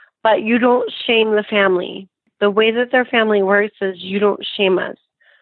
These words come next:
So I think when I go back to her protecting her daughter, I think they're actually protecting, like, the family, like,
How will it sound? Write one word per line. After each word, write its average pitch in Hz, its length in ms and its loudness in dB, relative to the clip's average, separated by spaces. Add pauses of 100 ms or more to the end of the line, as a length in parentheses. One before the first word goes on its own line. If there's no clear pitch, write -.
(500)
So 208 340 2
I 208 320 -2
think 294 280 0 (320)
when 226 200 0
I 220 100 0
go 262 180 2
back 240 360 0 (200)
to 202 520 2 (1900)
her 220 460 0 (160)
protecting 233 600 -2
her 202 160 -4
daughter, 196 720 0 (480)
I 214 80 -2
think 294 220 0
they're 320 220 2
actually 208 540 0
protecting, 202 720 -2
like, 180 340 0 (560)
the 196 100 -10 (160)
family, 180 540 0
like, - 200 -20